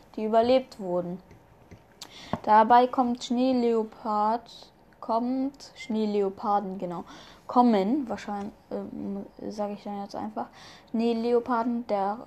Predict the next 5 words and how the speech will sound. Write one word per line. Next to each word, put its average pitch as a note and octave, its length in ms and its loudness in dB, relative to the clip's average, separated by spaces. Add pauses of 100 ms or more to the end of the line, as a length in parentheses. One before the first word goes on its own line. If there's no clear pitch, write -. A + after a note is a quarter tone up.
(180)
Stellreflex G#3+ 1200 -2
der G#3 120 -6
Katze. G#3+ 480 -8 (4000)
Ach G3 140 -2
so, A3 380 6